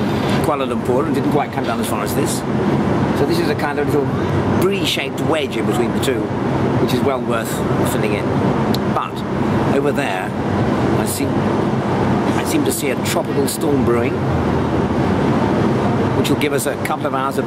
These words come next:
downpour, possibly some dramatic thunder.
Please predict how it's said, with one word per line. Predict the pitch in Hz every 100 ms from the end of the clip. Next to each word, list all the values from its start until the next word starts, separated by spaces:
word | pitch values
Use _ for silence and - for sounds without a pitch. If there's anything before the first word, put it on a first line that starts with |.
| -
downpour, | 147 151 156 135 120 117 - - - - - - - - - - - - - - - - - - -
possibly | 127 143 135
some | 135
dramatic | 127 135 151 120 -
thunder. | 156 139 113